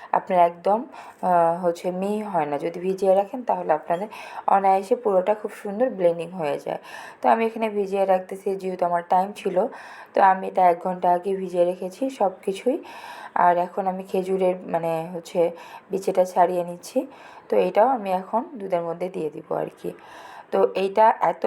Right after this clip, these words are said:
বেশি মজার, আপনারা একবার যদি এটা বানিয়ে খান, আপনারা নিজেই এর ফ্যান হয়ে যাবেন। তো এ আমি, এরপর আমি এটা ভিজিয়ে রাখার পরে দেখতেই পাচ্ছেন, এখন আমি এখানে যে সব ফ্রুটসগুলো মিক্স করব,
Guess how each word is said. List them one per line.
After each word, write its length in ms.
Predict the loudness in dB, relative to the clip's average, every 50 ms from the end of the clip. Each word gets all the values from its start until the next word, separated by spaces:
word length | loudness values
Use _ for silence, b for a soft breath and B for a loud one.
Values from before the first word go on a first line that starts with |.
| 4 4
বেশি 220 | 4 2 2 0 0 2 2
মজার, 300 | 0 2 2 2 4 4 4 2
আপনারা 260 | 0 0 0 2 4 4 4 4 2
একবার 280 | 0 0 2 2 2 2 2
যদি 140 | -2 -2 -2 -2
এটা 100 | 0 0 0 0
বানিয়ে 280 | 0 -2 -2 -6 -8 -10 -6 -4
খান, 160 | -4 -4 -4 -4 B B B B B B B
আপনারা 240 | -4 -2 0 0 0 0 -2
নিজেই 300 | -2 2 4 6 6 6 4 2
এর 100 | -2 -4 -6 -12 -16 B B B B B B -20 -4 2
ফ্যান 200 | 4 4 4 2 0 -6
হয়ে 220 | -6 -4 -2 -4 -4 -4 -4
যাবেন। 280 | -4 -4 -6 -8 -14 -16 -18 B B B B B B B B B _ _ _ 0
তো 100 | 4 4 6 6 6 4 4 2 2 4
এ 20 | 4 4 2
আমি, 180 | 0 -2 -6 -6 -4 -2 -2 -2
এরপর 260 | -2 0 2 4 4 4 4
আমি 100 | 2 0 -4
এটা 100 | -4 -4 -4 -4
ভিজিয়ে 260 | -4 -4 -2 0 0 0
রাখার 240 | 0 0 -2 -4 -4 -2 0
পরে 140 | 0 0 -2 -2 -6
দেখতেই 300 | -8 -6 -4 -4 -2 0 0
পাচ্ছেন, 320 | -2 -2 -2 -2 -4 -4 -4 B B B B B B B B 2
এখন 180 | 2 4 2 4 4 2
আমি 120 | 2 0 -4 -4
এখানে 240 | -4 -4 -4 -4 -4 -6 -8 -6 -6
যে 80 | -6 -6 -2 -2
সব 120 | -2 -2 -2 -4
ফ্রুটসগুলো 520 | -4 -2 -2 -2 -2 -6 -8 -4 0 0 0 0 0
মিক্স 180 | -6 -12 -14 -10 -4 -2
করব, 160 | 0 2 2